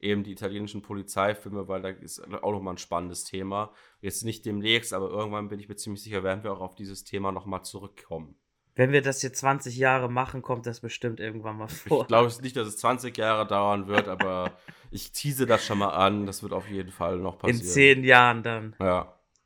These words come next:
Speaker 2: <laughs> Gut. Ja, Moritz, dann würde ich sagen, wir gehen rüber zu, äh, dem zweiten Film aus den zehner Jahren.
Speaker 1: Genau, wir machen einen riesen Zeitsprung.
Speaker 2: Weil es ja, äh, ja, du kannst ja mal, bevor ich den Film ein bisschen näher vorstelle,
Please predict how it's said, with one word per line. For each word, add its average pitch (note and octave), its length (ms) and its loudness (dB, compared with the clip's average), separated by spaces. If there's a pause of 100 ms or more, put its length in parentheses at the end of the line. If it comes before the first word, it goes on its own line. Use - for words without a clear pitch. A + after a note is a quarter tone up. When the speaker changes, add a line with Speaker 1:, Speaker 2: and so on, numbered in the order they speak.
(680)
Speaker 2:
<laughs> - 140 -2 (460)
Gut. G3+ 260 4 (400)
Ja, D#3 160 4
Moritz, F3 260 6
dann D3 160 -2
würde F3 160 0
ich - 240 -6
sagen, D#3+ 400 4
wir E3 80 0
gehen E3 220 -2
rüber F3+ 400 2
zu, E3+ 420 -2
äh, D#3 160 4
dem D3 140 -6
zweiten E3+ 400 4
Film C#3 320 0
aus C3+ 160 -2
den C3 160 -8
zehner A3 340 6
Jahren. A2+ 160 2
Speaker 1:
Genau, B2 240 12
wir G2+ 80 2
machen A#2 220 4
einen A2+ 140 0
riesen F#3 360 -4
Zeitsprung. C#3 800 -6 (1300)
Speaker 2:
Weil D#3 260 4
es F3+ 220 -2
ja, E3 320 8
äh, D3+ 240 2
ja, D#3+ 120 8
du F#3+ 80 8
kannst G#3 420 0
ja G#3 120 8
mal, D#3+ 420 4 (400)
bevor E3+ 300 4
ich F3 80 -4
den E3 100 -2
Film F3+ 320 -2
ein E3 60 -2
bisschen E3+ 260 -4
näher D#3 220 6
vorstelle, D3+ 960 0